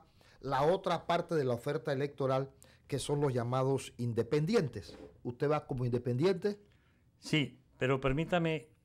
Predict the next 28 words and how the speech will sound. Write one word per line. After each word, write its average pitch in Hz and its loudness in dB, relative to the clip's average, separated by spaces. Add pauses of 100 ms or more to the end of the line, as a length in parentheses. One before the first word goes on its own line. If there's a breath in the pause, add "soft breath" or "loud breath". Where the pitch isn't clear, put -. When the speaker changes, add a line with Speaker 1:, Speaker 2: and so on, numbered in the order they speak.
(240)
Speaker 2:
aclararle 131 0
que 123 -4 (300)
no 147 2
todos 175 4
los 147 2
candidatos 135 -2
de 127 0
libre 131 -4
postulación 120 -6 (1080 soft breath)
pueden 131 0
ostentar 120 -2
la 123 -2
etiqueta 113 -6
de 104 -6
independiente. 98 -10 (280)
Speaker 1:
Ujú. 95 -12 (540 loud breath)
Speaker 2:
La 120 -4
libre 151 -2
postulación 151 -4
es 147 0
la 147 2
apelación 127 -2
jurídica 131 0
que 110 -10
se 113 -10
le 113 -6
ha 110 -4
dado. 98 -6